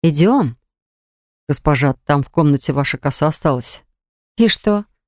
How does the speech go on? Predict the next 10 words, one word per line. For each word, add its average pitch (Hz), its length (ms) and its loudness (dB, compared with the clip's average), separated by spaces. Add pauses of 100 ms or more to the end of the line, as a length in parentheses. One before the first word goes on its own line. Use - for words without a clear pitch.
(320)
"Ее 139 240 4
надо 139 280 2
сжечь, 135 400 -4 (140)
если 143 200 -2
ваши 147 260 0
волосы 156 300 2
попадут 151 420 0
в 143 40 -6
руки 147 220 0
врагов". 143 460 -2